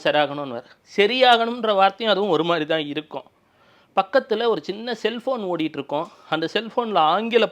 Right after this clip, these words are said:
படம் ஓடிட்டு இருக்கோம். நமக்கு பாக்கியம் இருந்தால் அந்த ஆங்கில படத்திலே என்ன ஓடுகிறது என்று தெரியும். எனக்கு என்ன பண்றேன், இவரை போய் பார்த்துட்டு கிளம்பிட்டேன். திடீர்னு ஈரோட்ல பார்க்கேன், மார்க்கெட் ஸ்ட்ரீட்ல ஒரு ரூபா சித்தர் சுத்திட்டு இருந்தார்.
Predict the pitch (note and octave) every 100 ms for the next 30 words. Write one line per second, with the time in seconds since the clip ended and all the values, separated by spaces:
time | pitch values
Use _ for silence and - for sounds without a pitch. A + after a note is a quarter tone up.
0 | E3+ F3 G#3 F#3 D3 - C#3+ D3+ D#3+ _
1 | _ _ _ _ D3 F#3 A#3 C#4 C#4+ A3+
2 | A#3 C4+ B3+ C#4+ C4 A#3+ A#3+ C4+ D4 -
3 | A3 G#3 F#3+ A3+ B3+ B3 A#3 G#3+ G3+ F#3+
4 | A3 B3 G3 F#3+ G3+ D#3+ G#3 A3+ G#3+ G3+
5 | F#3 G#3+ G#3+ F3 E3+ C4 D4 _ _ -
6 | F3 D#3 C3 _ _ _ _ _ _ _
7 | _ - A3 A3 G#3+ B3+ A3+ G3+ F#3 F#3
8 | D3+ C#3+ F3+ E3+ F3+ G3 F3 F3 E3 C3+
9 | - E3+ F#3 C#3 B2+ - - _ _ _
10 | _ _ _ _ _ E3 G#3 C4+ C#4 A3+
11 | G#3+ C4+ B3 G3+ F3 E3 E3 G#3+ F#3 E3+
12 | G#3+ A#3 A3 - - D#3+ D3+ G#3 E3 D3+
13 | F3 E3 C#3+ D#3 D3 C3 C3+ A2+ A2 G#2